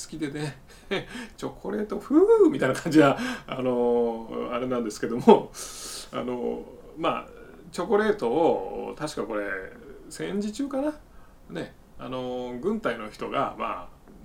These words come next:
ベトナムかどっか、ね、ベトナム戦争かどっかで行ってる時じゃないですかね。まあ、僕も詳しくは知-、知りませんが、まあ、どうでもいいと思うんですけども、あのー、まあ、チョコレート大好きな食べるわけですよ。ところが、あのー、暑いじゃないですか。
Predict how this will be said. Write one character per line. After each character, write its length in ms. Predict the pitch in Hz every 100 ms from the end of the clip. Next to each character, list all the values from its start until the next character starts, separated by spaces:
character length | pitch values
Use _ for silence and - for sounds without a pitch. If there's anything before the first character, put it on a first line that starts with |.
| -
ベ 80 | 120
ト 80 |
ナ 60 | 131
ム 80 | 143
か 80 | 107
ど 80 |
っ 20 | -
か、 100 | 104
ね、 80 | - - 131 127 -
ベ 80 | 127
ト 80 |
ナ 60 | 127
ム 60 | 131
戦 120 | 147
争 100 | 113
か 60 |
ど 100 | -
っ 20 | -
か 100 | 123
で 60 | -
行 40 |
っ 40 | - -
て 80 | -
る 60 |
時 140 | 156 147
じ 60 |
ゃ 20 |
な 60 | -
い 20 |
で 20 | -
す 40 |
か 60 | 131
ね。 100 | 127
ま 100 | 120
あ、 20 |
僕 120 | 107
も 100 | 104
詳 160 | 98 123
し 60 | -
く 80 |
は 60 | - -
知-、 120 | - -
知 120 | -
り 60 | 117
ま 100 | 110
せ 140 | - 107
ん 80 | 95
が、 160 | 107 - - -
ま 100 | 107
あ、 20 |
ど 80 | -
う 20 |
で 60 | 113
も 100 | 110
い 20 |
い 40 |
と 60 | -
思 100 | -
う 20 |
ん 40 |
で 60 | 92
す 80 | -
け 60 |
ど 80 | 113
も、 160 | 131 - - - - -
あ 60 | -
の 500 | 127 123 120 117 - - - - - - - - - - - -
ー、 60 |
ま 120 | 170 127
あ、 20 |
チ 80 | 135
ョ 40 |
コ 60 | 160
レ 80 |
ー 20 | 175
ト 160 | 98
大 140 | 98 120
好 60 |
き 80 | -
な 100 | 90
食 140 | - -
べ 80 | 151
る 120 | 110
わ 80 | -
け 80 |
で 80 | -
す 100 | -
よ。 60 | 104
と 120 | 131
こ 120 | 147
ろ 100 | 175
が、 460 | 160 147 92 92 117
あ 40 |
の 360 | 113 107 104 107
ー、 100 | 123
暑 240 | - 240
い 100 | 185
じ 80 | 101
ゃ 40 |
な 120 | 90 87
い 60 |
で 60 | -
す 140 | -
か。 200 | - 82